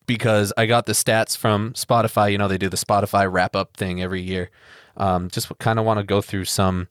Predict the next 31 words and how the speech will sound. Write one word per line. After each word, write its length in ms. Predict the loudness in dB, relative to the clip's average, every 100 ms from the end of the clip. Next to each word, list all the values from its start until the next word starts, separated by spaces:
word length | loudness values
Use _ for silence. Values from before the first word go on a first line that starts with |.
| -8
some 240 | -4 -2
stats 540 | 0 2 2 2 -2 -4
f-, 240 | -8 -12
from 600 | -4 2 2 2 -2 -6 _
our 240 | 2 4 2
show. 480 | 2 2 4 2 -2 _
We 240 | -6 0 2
actually 360 | 2 0 -2
had 200 | 2 0 0
an 160 | -4 -4
in-, 300 | -2 -4 -6 -4
uh, 120 | -4 -4 -12
<laughs> 160 | -8 -2
an 140 | -2 0
increase 500 | -2 0 0 2 0
in 140 | 0
listenership 540 | -2 -2 -4 -2 -4 -6 -14 -12 0
by 160 | 0 2
eight 160 | 0
hundred 280 | 2 2 2
and 80 | 2
forty 320 | 2 4 4
percent 360 | 4 2 2 0
this 220 | 0 0
year, 220 | -2 -6 _
which 180 | -2 2
is 120 | 2
no 180 | 4 4
joke. 360 | 4 2 2 -2
<laughs> 40 | -2 -4 -8 -4 -4 -4 -6 0 0 -2 -16 -18 -6 -2 0 -2 2
Uh, 280 | 2 4